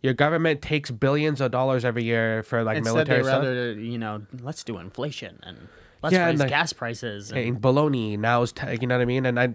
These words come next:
Speaker 1: earlier today,
Speaker 2: And
Speaker 1: back
Speaker 2: to,
Speaker 1: at
Speaker 2: uh, like, how can you say that to somebody? Like, you know damn well if you had his money, you're not stopping world hunger. So who gives a fuck what he's spending his fucking money on?
Speaker 1: Yeah, dude. Thank you.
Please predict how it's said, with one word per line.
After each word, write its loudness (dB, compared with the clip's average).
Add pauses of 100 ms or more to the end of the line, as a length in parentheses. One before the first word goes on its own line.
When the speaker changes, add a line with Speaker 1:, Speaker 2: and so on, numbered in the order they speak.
Speaker 1:
earlier 4
today, 2
Speaker 2:
And 6
Speaker 1:
back 4
Speaker 2:
to, -4
Speaker 1:
at -6
Speaker 2:
uh, -6
like, -4
how -4
can -6
you 0
say -2
that 0
to -12
somebody? -12
Like, -8
you 4
know 4
damn 2
well 4
if 0
you 0
had 2
his 2
money, 2
you're 2
not 0
stopping -4
world -4
hunger. -4
So -2
who 0
gives -2
a 0
fuck -6
what 0
he's -2
spending -2
his 0
fucking 0
money 0
on? -2
Speaker 1:
Yeah, -6
dude. -6
Thank 0
you. 0